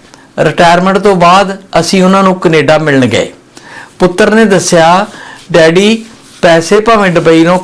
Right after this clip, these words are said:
ਘੱਟ ਵੱਜਦੇ ਨੇ, ਪਰ ਵਿਵਹਾਰਕ ਤੌਰ 'ਤੇ ਉੱਥੋਂ ਨਾਲੋਂ ਕਾਫੀ ਫਰਕ ਹੈ। ਪਰ ਕਦੇ ਕਦਾਈ ਇਹ ਲੋਕ ਵੀ ਮਹਿਸੂਸ ਕਰਵਾ ਹੀ ਦਿੰਦੇ ਨੇ ਕਿ ਅਸੀਂ ਆਖਰ ਹਾਂ ਤਾਂ ਇਮੀਗ੍ਰੈਂਟ ਹੀ ਨਾ।" ਇੰਨਾ ਕਹਿ ਕੇ ਉਹ ਉਦਾਸ ਜਿਹਾ ਦਿਖਾਈ ਦੇਣ ਲੱਗਾ।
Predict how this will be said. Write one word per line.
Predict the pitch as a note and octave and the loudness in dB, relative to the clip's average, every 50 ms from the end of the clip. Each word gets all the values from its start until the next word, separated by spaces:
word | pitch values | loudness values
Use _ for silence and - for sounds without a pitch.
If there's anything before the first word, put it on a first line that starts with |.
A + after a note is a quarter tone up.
| G3 | -2
ਘੱਟ | F3+ E3 - | -2 -2 -2
ਵੱਜਦੇ | B2 B2+ B2+ B2+ A#2 A#2 A#2+ C3 | -4 -2 -2 -2 -2 -2 -2 0
ਨੇ, | E3+ D#3 B2+ - - - - - - _ _ _ _ - | 0 0 -2 -4 -6 -12 -20 -20 -20 _ _ _ _ -2
ਪਰ | G3+ G3+ G#3 G#3+ A3 | 0 2 2 2 2
ਵਿਵਹਾਰਕ | G#3 G3+ G#3 G3 G3+ F#3 E3 D#3 C#3 C#3 D3 F3+ F3 G#3 G#3+ | 2 2 0 2 2 0 2 2 2 2 0 0 0 0 0
ਤੌਰ | G#3+ G#3 F#3+ F3+ F3 F3 | 0 2 2 2 2 0
'ਤੇ | F3 - F#3+ F#3+ G3 G3+ A3 - - | 0 0 2 2 4 2 2 0 0
ਉੱਥੋਂ | G3 G3 G3 - G#3+ A3 A3 | -2 -2 -2 -2 0 0 2
ਨਾਲੋਂ | G3 F3+ E3 E3 F3+ F#3+ | 2 2 0 0 0 -2
ਕਾਫੀ | F#3 G#3+ F3+ E3+ - A3+ A3+ | 0 0 -2 0 0 0 -2
ਫਰਕ | - - D3+ B2 - - - - | 0 0 -2 -2 -2 -4 -6 -6
ਹੈ। | G2+ F#2 - - - - - - - - - _ - | -6 -6 -8 -12 -20 -20 -20 -20 -20 -20 -16 _ -2
ਪਰ | G#3 G#3+ G#3+ | 0 0 0
ਕਦੇ | G#3+ - G#3 F#3 G3 A3 A3+ | 0 0 0 2 2 2 2
ਕਦਾਈ | A3+ A#3+ G3 G3+ G3 G3+ G3+ G3+ G#3 G#3+ B3+ - - - _ _ - | 2 0 0 0 0 0 0 0 0 0 -2 -4 -10 -20 _ _ -4
ਇਹ | - G#3+ G#3+ A3+ A#3 A#3+ A#3 A3 - - F3+ | -2 0 2 2 4 4 2 0 -2 -2 -2
ਲੋਕ | F3+ E3+ E3+ F3+ G3 F#3+ - | 0 2 2 2 2 0 0
ਵੀ | A3 A#3 C4 | 0 0 2
ਮਹਿਸੂਸ | B3 A#3+ G3+ - F#3+ F#3 F3+ - | 2 0 0 0 0 0 0 -2
ਕਰਵਾ | - E3 E3+ E3 D#3 D3+ D#3 F3 | -2 -2 0 0 2 2 2 2
ਹੀ | G#3+ A3 | 2 2
ਦਿੰਦੇ | G3 G3 E3+ D3+ E3 D#3+ D#3+ | 0 0 0 2 0 0 0
ਨੇ | D#3 D#3 F3+ G#3 - - - - - - _ - | 0 0 -2 -2 -6 -12 -20 -20 -20 -16 _ 0
ਕਿ | A3+ G#3 | 2 2
ਅਸੀਂ | F#3+ F3+ - A#3 A3+ A3 | 2 2 2 2 2 4
ਆਖਰ | G3 F3 D#3+ - F#3 F#3 F#3 F#3 | 4 2 0 0 0 2 2 0
ਹਾਂ | E3+ D#3 D#3 D#3 C#3+ C3 C#3 D3+ | 0 -2 0 0 2 2 2 0
ਤਾਂ | - G3+ G3 | 0 0 0
ਇਮੀਗ੍ਰੈਂਟ | F#3+ F#3 G3 G3+ F#3 F#3 F3 E3+ D#3+ E3 E3 | 2 2 0 2 2 2 2 0 0 0 0
ਹੀ | D3+ | 0
ਨਾ।" | C#3 E3 G3+ G#3 E3+ B2 - - - - - - - - - - - _ - | 0 0 0 0 -2 -4 -8 -14 -20 -20 -20 -20 -20 -20 -20 -20 -20 _ -4
ਇੰਨਾ | - F3+ F#3+ G3 G#3+ A#3 A3+ | -2 0 2 2 2 2 0
ਕਹਿ | A3+ G#3+ G#3 G#3 G#3 | 2 2 0 0 0
ਕੇ | G3+ A3 A3 | 0 2 2
ਉਹ | G#3+ G#3+ G#3 | 4 4 2
ਉਦਾਸ | E3+ E3+ E3 D3+ D#3+ D3+ - - | 2 2 2 2 0 -2 -2 0
ਜਿਹਾ | G#3 G#3 G3+ | 0 2 2
ਦਿਖਾਈ | F#3 - - D#3+ D3+ C3+ B2 | 2 0 0 0 0 0 0
ਦੇਣ | B2 A#2+ A2 G#2 | 0 -2 -2 -2
ਲੱਗਾ। | G#2+ G#2 - A2+ - A2 | -4 -6 -6 -6 -8 -8